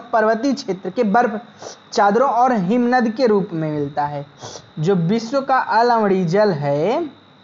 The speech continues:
इसका सत्तर प्रतिशत भाग जो है अंटार्कटिका के ग्रीनलैंड क्षेत्र की बर्फ चादरों और हिमनद के रूप में मिलता है। मतलब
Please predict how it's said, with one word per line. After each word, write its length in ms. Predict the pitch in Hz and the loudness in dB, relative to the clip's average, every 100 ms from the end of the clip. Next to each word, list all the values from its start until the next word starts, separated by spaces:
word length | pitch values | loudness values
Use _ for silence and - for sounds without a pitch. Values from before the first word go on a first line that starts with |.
| _ _ - | _ _ -8
इसका 400 | 214 - - 294 | -6 -6 -4 -2
सत्तर 720 | 294 - 247 - - - 311 | -2 -2 -2 -4 -8 0 0
प्रतिशत 540 | 269 262 226 - 277 220 | 2 -2 -4 -2 0 2
भाग 540 | 160 135 143 131 135 151 - - _ _ - - - - | 0 0 0 0 -8 -16 -20 -20 _ _ -20 -20 -20 -6
जो 140 | 165 | -2
है 280 | 151 151 127 - - _ _ _ _ - - - | -2 -2 -4 -8 -20 _ _ _ _ -20 -20 -8
अंटार्कटिका 760 | 190 190 208 220 247 233 214 262 | -2 0 2 2 0 -2 0 0
के 140 | 262 269 | 0 0
ग्रीनलैंड 840 | 202 226 247 233 220 233 220 160 | 2 2 2 4 4 4 2 0
क्षेत्र 1600 | 135 - - - _ _ _ _ _ _ _ _ - 233 240 285 | -4 -10 -20 -20 _ _ _ _ _ _ _ _ -2 0 2 0
की 100 | 285 | 0
बर्फ 300 | 262 269 214 | 2 2 0
चादरों 380 | - 208 208 269 | 0 2 2 2
और 100 | 269 | 2
हिमनद 420 | 226 226 233 220 | 2 0 0 0
के 100 | 233 | 2
रूप 160 | 208 196 | 2 2
में 120 | 185 | 0
मिलता 280 | 170 160 170 | -2 0 -2
है। 80 | 226 | 0
मतलब 140 | 254 | -4